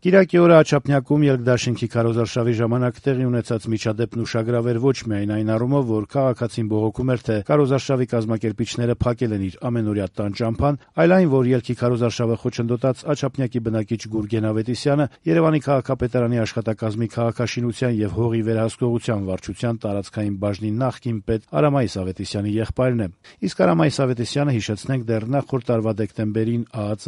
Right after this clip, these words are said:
կողմից ձերբակալվելու կալանավորվել էր կաշառք վերցնելու գործով։ Այսինքն, իշխանությունները փորձում են օգտագործել մարդկանց ձերբակալված, կալանավորված, դատապարտված լինելու հանգամանքն ու նրանց հարազատներին ստիպել աշխատել Հ Հ Կ-ի օգտին։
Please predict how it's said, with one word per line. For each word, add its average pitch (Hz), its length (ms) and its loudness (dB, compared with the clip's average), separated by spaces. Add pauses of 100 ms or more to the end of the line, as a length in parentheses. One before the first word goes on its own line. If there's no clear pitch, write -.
(140)
կողմից 101 400 -4
ձերբակալվելու 110 800 -2
կալանավորվել 104 680 -4
էր 127 140 -2
կաշառք 123 500 -2
վերցնելու 98 400 -6
գործով։ 117 440 -2 (360)
Այսինքն, 156 420 -2 (120)
իշխանությունները 165 680 2
փորձում 139 360 0
են 131 100 2
օգտագործել 123 640 0
մարդկանց 117 420 -4
ձերբակալված, 123 720 0 (100)
կալանավորված, 127 600 0 (160)
դատապարտված 139 680 2
լինելու 101 340 -2
հանգամանքն 123 560 -2
ու 120 100 -2
նրանց 135 300 -2
հարազատներին 113 580 -2
ստիպել 117 460 -2 (160)
աշխատել 110 400 -4
Հ 104 100 -2
Հ 107 160 0
Կ-ի 120 240 0
օգտին։ 131 380 -2